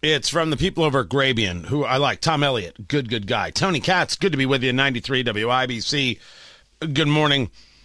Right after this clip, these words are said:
And, uh, it's a video from Mary Trump. "Donald will burn everything down if he feels like he's going down."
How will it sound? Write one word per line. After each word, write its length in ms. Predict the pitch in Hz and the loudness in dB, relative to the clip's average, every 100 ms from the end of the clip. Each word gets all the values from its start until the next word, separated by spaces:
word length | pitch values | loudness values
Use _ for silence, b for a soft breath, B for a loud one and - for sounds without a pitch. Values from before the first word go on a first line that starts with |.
| b b b b b _ _ b b b b b _ 170 | b b b b b _ _ b b b b b _ 0
And, 320 | 190 190 180 | 2 4 4
uh, 340 | 196 190 190 185 | 4 4 4 2
it's 140 | 165 | 0
a 20 | |
video 320 | 165 269 269 226 | 2 4 4 2
from 280 | 190 165 | 2 2
Mary 300 | 190 247 247 | 4 4 2
Trump. 420 | 170 214 196 107 135 127 | 2 2 2 0 -8 -4
"Donald 520 | 110 247 294 302 233 | 2 4 4 4 4
will 220 | 196 214 | 2 2
burn 500 | 147 - 233 240 233 - | 0 0 2 4 2 2
everything 520 | 269 285 294 240 247 | 0 2 0 2 2
down 320 | 208 226 214 202 | 4 4 4 4
if 60 | |
he 80 | 180 | 0
feels 380 | 156 220 214 160 | 2 2 2 2
like 140 | 180 | 2
he's 240 | 165 160 120 | 2 0 2
going 340 | 170 160 147 | 2 4 4
down." 400 | 135 127 98 | 4 2 0